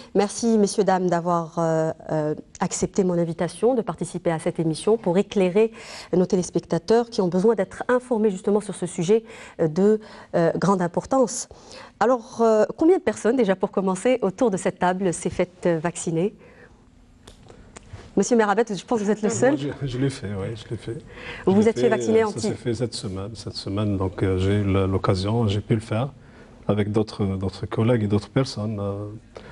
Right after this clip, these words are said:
Speaker 2: relevant de, des effectifs des prof-, professionnels de la santé, là où je travaille. Et, euh, et ça
Speaker 1: Je
Speaker 2: se
Speaker 1: pense
Speaker 2: passe, ça se passe très bien jusqu'à présent.
Speaker 1: Pas d'effet de, pas d'effet secondaire pour le moment ?
Speaker 2: Non, non, pas du tout, pas du tout. Euh,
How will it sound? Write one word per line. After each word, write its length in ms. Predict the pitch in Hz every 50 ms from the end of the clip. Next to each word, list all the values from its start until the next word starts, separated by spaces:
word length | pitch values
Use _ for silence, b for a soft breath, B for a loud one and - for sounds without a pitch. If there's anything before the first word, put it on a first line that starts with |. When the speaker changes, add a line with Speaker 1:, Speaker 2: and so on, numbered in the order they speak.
| B B -
Speaker 2:
relevant 400 | 110 113 120 120 110 123 135 139
de, 480 | 127 113 113 110 110 107 104 107 107 104
des 240 | 101 104 110 110 117
effectifs 480 | 113 - 110 - - 156 131 - -
des 260 | - 110 107 104 107 104
prof-, 360 | - - 110 101 92 101 117
professionnels 460 | 110 - 127 117 104 - 123 113 107
de 60 | 101
la 60 | 101
santé, 380 | 95 - - 101 92 - 110 113
là 160 | 110 104 101
où 80 | 98 101
je 120 | 98 101
travaille. 500 | 92 - - 113 101 98 110 123 147 180 - - B B B B B B B B B B - - -
Et, 60 | 127
euh, 520 | 113 110 107 104 101 101 98 98 101 104 101 101 98 B B B B B B
et 40 | 113
ça 140 | 101 - 120
Speaker 1:
Je 60 | -
Speaker 2:
se 0 |
Speaker 1:
pense 60 | -
Speaker 2:
passe, 140 | - 127 117 -
ça 240 | - - - 147
se 60 | 139 143
passe 240 | - - 151 -
très 200 | - - - 156
bien 180 | 135 113 107 101
jusqu'à 300 | 101 101 101 - - 98
présent. 180 | - - 113 95
Speaker 1:
Pas 100 | 247 233
d'effet 220 | 214 233 - 277
de, 80 | 220 240 - - - -
pas 100 | - 262
d'effet 180 | 233 240 - 254
secondaire 460 | 233 - 214 240 247 220 214 208 208
pour 80 | -
le 80 | 202 196
moment ? 240 | 185 180 165 156 156
Speaker 2:
Non, 160 | 202 220 226
non, 160 | 233 269 294
pas 160 | 285 - 131
du 160 | 120 117 123 113
tout, 220 | - - - 202 - -
pas 120 | - - 120
du 120 | 107 113
tout. 360 | 107 - - 120 135 139 127 117
Euh, 280 | 110 107 107 107 107